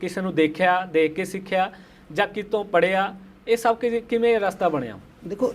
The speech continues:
Speaker 2: ਸਤਨਾਮ ਜੀ, ਤੁਸੀਂ ਨਸ਼ੇ ਦੀ ਗੱਲ ਕੀਤੀ ਹੈ, ਨਸ਼ੇ ਤੇ ਮੈਂ ਤੁਹਾਨੂੰ ਇੱਕ ਗੱਲ ਕਹਿਣਾ ਚਾਹੂੰਗਾ ਕਿ ਮੈਂ
Speaker 1: ਹੂੰ।
Speaker 2: ਆਪਣੇ ਕਲੱਬ ਤੋਂ ਹੀ ਸ਼ੁਰੂ ਕਰਦਾ।
Speaker 1: ਹੂੰ।
Speaker 2: ਸਾਡਾ ਜਿਹੜਾ ਕਲੱਬ ਆ, ਮੈਂ ਇਹ ਗੱਲ on record ਕੈਮਰੇ ਤੇ ਕਹਿ ਰਿਹਾ ਕਿ
Speaker 1: ਹੂੰ।
Speaker 2: ਸਾਡੇ ਕਲੱਬ ਦੇ ਜਿੰਨੇ ਵੀ ਮੈਂਬਰ ਨੇ,
Speaker 1: ਹੂੰ।
Speaker 2: ਅਸੀਂ ਆਪਣਾ ਡੋਪ ਟੈਸਟ ਕਰਾਉਣ ਲਈ ਤਿਆਰ ਹਾਂ।
Speaker 1: ਹੂੰ।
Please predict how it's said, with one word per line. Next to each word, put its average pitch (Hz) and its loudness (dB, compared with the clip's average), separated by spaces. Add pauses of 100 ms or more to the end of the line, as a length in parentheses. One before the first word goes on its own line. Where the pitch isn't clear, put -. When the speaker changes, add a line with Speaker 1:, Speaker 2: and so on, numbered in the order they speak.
Speaker 2:
ਸਤਨਾਮ 196 -4
ਜੀ, 247 0
ਤੁਸੀਂ 240 0
ਨਸ਼ੇ 190 6
ਦੀ 208 4
ਗੱਲ 190 8
ਕੀਤੀ 175 2
ਹੈ, 185 8
ਨਸ਼ੇ 175 4
ਤੇ 196 2
ਮੈਂ 208 2
ਤੁਹਾਨੂੰ 190 2
ਇੱਕ 190 -2
ਗੱਲ 170 6
ਕਹਿਣਾ 160 4
ਚਾਹੂੰਗਾ 156 0
ਕਿ 190 -2
ਮੈਂ 185 4
Speaker 1:
ਹੂੰ। 170 6
Speaker 2:
ਆਪਣੇ 185 2
ਕਲੱਬ 170 6
ਤੋਂ 180 2
ਹੀ 175 4
ਸ਼ੁਰੂ 170 2
ਕਰਦਾ। 113 -2 (200)
Speaker 1:
ਹੂੰ। 143 0 (260)
Speaker 2:
ਸਾਡਾ 175 10
ਜਿਹੜਾ 254 12
ਕਲੱਬ 185 8
ਆ, 208 10
ਮੈਂ 202 4
ਇਹ 214 8
ਗੱਲ 202 8
on 185 6
record 185 6
ਕੈਮਰੇ 170 8
ਤੇ 175 2
ਕਹਿ 139 4
ਰਿਹਾ 170 4
ਕਿ 220 2
Speaker 1:
ਹੂੰ। 131 0
Speaker 2:
ਸਾਡੇ 170 2
ਕਲੱਬ 180 4
ਦੇ 208 6
ਜਿੰਨੇ 190 4
ਵੀ 220 2
ਮੈਂਬਰ 147 6
ਨੇ, 110 -6
Speaker 1:
ਹੂੰ। 139 -2 (680)
Speaker 2:
ਅਸੀਂ 233 8
ਆਪਣਾ 226 6
ਡੋਪ 190 8
ਟੈਸਟ 208 6
ਕਰਾਉਣ 185 8
ਲਈ 185 4
ਤਿਆਰ 131 4
ਹਾਂ। 120 -6 (220)
Speaker 1:
ਹੂੰ। 135 -4